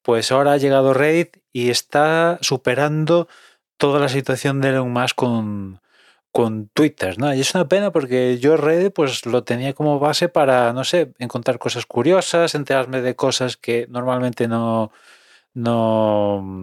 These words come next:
no me entero. Y, y me gustaba, pero es que, como ya os comenté en otra ocasión,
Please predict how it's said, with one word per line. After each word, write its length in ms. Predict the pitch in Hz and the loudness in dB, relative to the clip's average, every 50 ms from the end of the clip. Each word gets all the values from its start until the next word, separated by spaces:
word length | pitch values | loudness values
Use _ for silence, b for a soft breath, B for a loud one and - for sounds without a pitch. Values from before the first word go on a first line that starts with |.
| 90 90 92 92 101 110 _ _ | -12 -14 -16 -18 -20 -20 _ _
no 160 | - 127 135 | -4 -4 -2
me 80 | 139 135 | -2 -2
entero. 680 | 127 131 127 - 208 202 196 185 185 190 196 196 190 B B B B B B B B B B B B B _ _ _ _ _ _ _ _ - | -4 -2 2 2 4 4 6 6 4 4 4 2 0 B B B B B B B B B B B B B _ _ _ _ _ _ _ _ -6
Y, 680 | 120 120 117 117 113 110 107 104 104 104 107 110 - _ _ - | -4 -2 -2 -2 -2 -2 -2 -2 -4 -4 -6 -8 -10 _ _ -6
y 300 | 120 113 110 110 110 107 | -4 -4 -2 -2 -2 -4
me 180 | 107 110 120 | -2 -2 -2
gustaba, 580 | 120 110 113 - - - 220 214 175 131 117 - | -2 -2 -2 -2 2 2 4 4 4 2 0 0
pero 440 | - 123 120 110 113 110 107 113 127 | 0 0 2 4 4 4 4 2 2
es 260 | 127 120 123 - - | 0 0 -2 -2 -4
que, 840 | - - 123 120 117 113 110 110 110 110 110 110 107 107 107 110 110 104 | -4 -2 -2 0 2 2 2 2 2 2 2 2 2 0 0 -2 -2 -2
como 220 | - 113 113 113 | -2 -2 0 0
ya 100 | 113 139 | 0 -2
os 80 | 143 - | -2 -2
comenté 840 | - 160 156 160 165 156 156 151 - - - 151 151 151 151 147 147 | -2 -2 -2 0 -2 -2 -4 -6 -4 0 2 2 4 4 2 2 2
en 80 | 143 | 0
otra 240 | 143 147 143 - 143 | 0 -2 -2 -2 -4
ocasión, 580 | 131 - 131 127 - - 165 175 202 220 254 | -4 -2 -2 -2 0 2 2 0 0 -2 -8